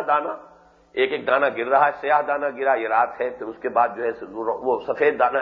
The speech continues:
گرا، یہ دن ہے، ایک یہ مفہوم ہے۔ اور ایک اصل میں مفہوم یہ ہے کہ کبھی دن بڑھتا ہے، رات گھٹتی ہے، گویا کہ دن رات میں داخل ہو رہا ہے،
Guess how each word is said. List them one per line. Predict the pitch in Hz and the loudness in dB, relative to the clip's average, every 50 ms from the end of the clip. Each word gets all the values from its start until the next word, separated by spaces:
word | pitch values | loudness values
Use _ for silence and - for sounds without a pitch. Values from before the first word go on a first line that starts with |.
| 120 | -2
گرا، | 127 127 120 117 | 0 0 0 0
یہ | 120 113 | 0 -2
دن | 104 - 117 127 127 | -8 -8 -8 -8 -6
ہے، | 117 123 | -6 -8
ایک | - - 120 120 - | -4 -4 -4 -4 0
یہ | 120 147 | 0 2
مفہوم | 240 - - - 151 123 - 131 | 2 2 0 0 -4 -2 -2 -4
ہے۔ | - - - - - - - - - - - - | -6 -6 -12 -20 -20 -20 -20 -20 -18 -18 0 2
اور | - 160 | 2 2
ایک | - 233 240 233 - | 2 0 -2 -2 -2
اصل | 196 196 180 | -2 -2 -2
میں | 175 185 170 | -4 -4 -2
مفہوم | 151 139 - - 147 156 139 127 123 | -2 -4 -4 -2 -4 -4 -4 -2 -2
یہ | 127 110 | -2 0
ہے | 107 113 127 - - - - - - - - - - - | 0 0 -2 -2 -4 -8 -18 -20 -20 -20 -20 -20 -20 -2
کہ | - 165 165 170 - | 0 0 0 2 2
کبھی | - 196 196 214 233 226 | 0 2 2 0 -4 -4
دن | 170 139 139 190 233 240 226 | -6 -6 -4 -4 -2 -2 -2
بڑھتا | 180 156 175 170 170 170 - 202 202 208 208 185 | 2 2 2 2 2 -4 -6 -2 0 0 2 2
ہے، | 190 208 220 320 - - - - - | 0 -4 -6 -8 -12 -18 -20 -14 -2
رات | 107 117 127 135 - - - - | 2 2 2 2 0 -4 -8 -8
گھٹتی | 139 131 - - - 135 123 98 - | -8 -10 -10 -14 -18 -18 -18 -18 -20
ہے، | - _ _ _ _ _ _ _ _ _ _ _ _ _ - | -20 _ _ _ _ _ _ _ _ _ _ _ _ _ 0
گویا | 139 160 180 196 202 202 196 - | 2 4 6 6 6 4 4 0
کہ | - 190 | -6 -8
دن | - - - 202 240 262 254 | -8 -8 -8 -8 -8 -8 -8
رات | 180 143 143 139 147 160 - - 165 | -4 0 2 4 4 4 2 0 -6
میں | 160 170 202 208 | -8 -6 -6 -6
داخل | - - 113 113 - - 123 104 98 | -4 -4 -6 -6 -4 -8 -14 -14 -12
ہو | 98 87 | -14 -12
رہا | 82 78 78 69 | -12 -12 -14 -16
ہے، | - | -20